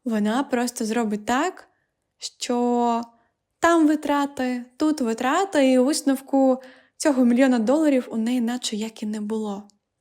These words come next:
І це я говорю про те, що незважаючи на якому рівні ви зараз, ви маєте подумати про те, а ким я повинен стати, які риси характеру в собі виховати, розкрити, проявити.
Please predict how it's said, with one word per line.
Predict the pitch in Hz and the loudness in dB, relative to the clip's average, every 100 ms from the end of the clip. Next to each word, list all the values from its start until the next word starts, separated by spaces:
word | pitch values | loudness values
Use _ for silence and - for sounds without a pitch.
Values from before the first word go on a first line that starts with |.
| - | 0
І | 247 | 0
це | 277 359 | 4 4
я | 302 | 4
говорю | 262 302 320 | 4 4 2
про | - 262 | 2 -2
те, | 277 339 | 0 2
що | 392 - 285 | 2 2 4
незважаючи | 254 262 320 294 269 330 285 254 302 320 233 - | 6 6 6 4 2 0 0 0 2 2 0 0
на | 226 | -2
якому | 226 226 302 294 247 | -2 -2 2 4 4
рівні | 262 285 233 | 2 0 -2
ви | 214 214 | -2 -4
зараз, | 220 294 330 226 208 - - - - - | -4 -2 -2 -2 -4 -10 -16 -18 -18 -2
ви | 262 277 | 4 6
маєте | 277 302 294 294 285 269 - _ - | 6 4 2 2 2 0 -2 _ -2
подумати | 277 240 262 302 247 214 208 | 2 4 6 6 4 0 -6
про | 214 208 | -6 -8
те, | 208 294 269 - | -4 -2 -2 -2
а | 233 233 | -2 -4
ким | - 330 285 | -2 2 2
я | 233 269 269 | 2 0 -2
повинен | 240 220 262 226 | -4 0 0 0
стати, | 208 - 302 269 - 208 202 202 - - - | -2 -4 -2 -2 -4 -6 -6 -12 -16 -16 0
які | 262 277 - 302 294 294 | 2 2 4 4 4 2
риси | 254 285 285 285 | 2 4 4 0
характеру | - 277 285 311 - 220 214 | -2 -2 -2 -4 -2 0 0
в | 214 | -2
собі | - 226 254 277 214 - - - - | -4 -2 2 2 2 -4 -20 -20 -6
виховати, | 214 233 330 302 254 202 202 214 214 - - - | -2 0 -2 -2 -4 -2 -6 -6 -8 -10 -20 -2
розкрити, | 269 262 254 254 247 330 320 226 | 2 2 2 2 4 4 0 -2
проявити. | 220 220 220 226 302 320 311 214 | -6 -6 -4 -4 -2 -4 -6 -12